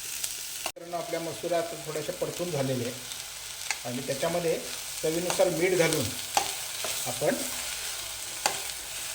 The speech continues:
हे थोडं मिसळून घेऊ आणि त्याच्यामध्ये आवश्यकतेनुसार गरम पाणी घालून हे स्टॉक करण्यासाठी ठेवून घेऊ.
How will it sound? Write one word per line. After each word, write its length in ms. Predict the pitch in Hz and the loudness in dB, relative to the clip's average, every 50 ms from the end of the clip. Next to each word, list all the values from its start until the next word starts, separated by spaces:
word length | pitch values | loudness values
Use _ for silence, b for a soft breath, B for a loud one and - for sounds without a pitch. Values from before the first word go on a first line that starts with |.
| - - - - - - - - - - - - - - - - - - - - - - - - - - - - - | -4 -4 -4 -4 -6 -6 -6 -6 -4 -4 -4 -4 -4 -4 -4 -2 0 0 0 0 0 -2 -2 -2 -4 -4 -4 -2 -2
हे 100 | - 143 143 147 | -2 -2 0 0
थोडं 180 | 151 156 160 160 | 0 2 2 0
मिसळून 380 | 156 156 - 170 165 170 175 | 0 0 -2 -2 0 0 0
घेऊ 140 | 175 175 175 | 2 4 4
आणि 160 | 170 175 - | 4 4 2
त्याच्यामध्ये 520 | - 160 - - 160 160 151 156 214 - - - - - - - - - - - - - - - - - - - - - - - - - - - - - - - - - - - - - | 0 0 2 2 0 2 2 4 2 2 2 -2 -6 -8 -8 -8 -6 -6 -6 -6 -6 -8 -6 -6 -6 -6 -6 -6 -8 -8 -8 -8 -8 -8 -6 -6 -6 -6 -6 -6 -6 -8 -8 -6 -4 -2
आवश्यकतेनुसार 760 | 151 143 151 160 160 - 175 - - 175 170 170 - - 175 170 - - | 2 4 4 4 4 4 2 2 2 2 2 2 4 4 4 4 6 6
गरम 200 | 160 170 175 - | 6 6 6 6
पाणी 260 | - 190 180 180 180 | 6 6 6 8 8
घालून 300 | 170 175 175 160 151 113 101 - - - - - - - - - - - - - - - - - - - - - - - - - - - - - - - - - - - - | 10 10 10 10 8 4 2 0 -4 -6 -8 -8 -8 -8 -8 -8 -8 -8 -8 -8 -8 -8 -8 -8 -8 -8 -8 -8 -8 -4 -2 -2 -2 -2 -4 -6 -6 -6 -4 -4 -4 -2 0
हे 220 | - - - - 262 - - - - - - - - - - - - - - - - - - - - - - - - - - - - - - - - - - | 2 4 4 4 2 0 -2 -6 -6 -6 -6 -6 -6 -8 -8 -8 -6 -6 -4 -4 -4 -4 -4 -4 -6 -6 -4 -4 -4 -4 -4 -4 -4 -4 -4 -4 -4 -2 0
स्टॉक 300 | - - - - - - | 2 2 2 2 2 2
करण्यासाठी 480 | - 135 135 143 131 - 139 131 180 240 - - - - - - - - - - - - | 2 2 4 2 2 2 0 2 2 2 2 2 2 4 4 4 4 4 4 4 4 4
ठेवून 160 | 175 180 160 | 6 6 6
घेऊ. 200 | 139 120 104 101 | 6 6 4 2